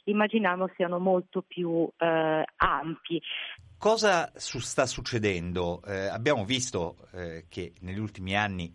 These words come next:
Speaker 2: molte guerre, eh, si sono accese, eh, in giro per il mondo, eh, e queste guerre hanno ovviamente generato un indotto molto forte anche a livello, eh, finanziario. Ora, eh, c'è da chiedersi, ma sono le guerre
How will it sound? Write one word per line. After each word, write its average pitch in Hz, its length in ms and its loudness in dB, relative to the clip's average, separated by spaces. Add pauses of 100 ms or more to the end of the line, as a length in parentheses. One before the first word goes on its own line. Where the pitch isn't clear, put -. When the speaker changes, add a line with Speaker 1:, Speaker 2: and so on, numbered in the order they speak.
Speaker 2:
molte 123 420 2
guerre, 85 600 2 (280)
eh, 90 560 0
si - 180 -8
sono 90 560 -2
accese, 85 880 -2
eh, 78 520 -18
in 92 140 -10
giro 90 460 -2
per 87 120 -6
il 87 120 -4
mondo, 117 640 2 (300)
eh, 101 440 0
e 98 220 -10
queste 95 500 -6
guerre 95 400 0
hanno 85 240 0
ovviamente 90 480 -4
generato 90 540 -2
un 80 140 -8
indotto 92 380 0
molto 85 280 -6
forte 113 420 2
anche 87 260 -2
a 80 40 -14
livello, 87 440 -4 (320)
eh, 95 440 2
finanziario. 95 880 -2 (220)
Ora, 143 260 2
eh, - 260 -16 (160)
c'è - 140 -6
da 98 80 2
chiedersi, 92 460 0
ma 85 100 -8
sono 87 400 -6
le 87 160 -8
guerre 107 680 2